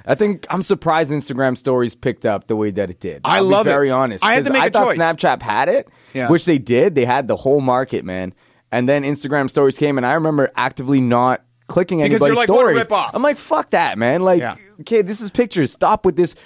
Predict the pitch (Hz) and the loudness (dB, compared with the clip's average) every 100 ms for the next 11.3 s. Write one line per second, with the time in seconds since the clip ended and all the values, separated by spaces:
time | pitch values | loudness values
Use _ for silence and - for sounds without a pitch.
0 | _ - 135 185 185 190 170 165 165 135 | _ -4 2 2 2 0 0 2 0 0
1 | 160 156 139 143 143 143 147 139 - - | 0 0 0 2 2 2 2 0 -4 -2
2 | 147 131 98 117 117 113 117 110 123 120 | 2 2 2 0 2 2 2 2 2 2
3 | 92 _ _ _ - 101 113 110 - - | 0 _ _ _ -12 -4 0 0 -2 -8
4 | - _ _ - 123 117 123 120 123 123 | -10 _ _ -2 0 2 2 2 4 4
5 | 127 123 120 123 117 117 120 - 143 156 | 2 0 0 0 0 2 -2 2 0 2
6 | 135 135 135 131 - _ _ _ - - | -2 0 0 0 -4 _ _ _ -20 -6
7 | - 151 160 147 156 151 143 - 139 151 | -2 2 2 2 2 2 0 0 -2 -2
8 | - 104 87 90 107 - 110 101 - 117 | -2 -2 0 -4 -6 -8 -8 -8 -2 0
9 | 120 117 113 113 214 220 226 - 214 220 | 2 2 0 2 2 2 -2 -2 0 0
10 | 208 190 202 196 208 190 - 208 175 120 | 0 0 -2 -2 0 -2 0 -2 -2 -4
11 | 123 117 - | -4 -4 0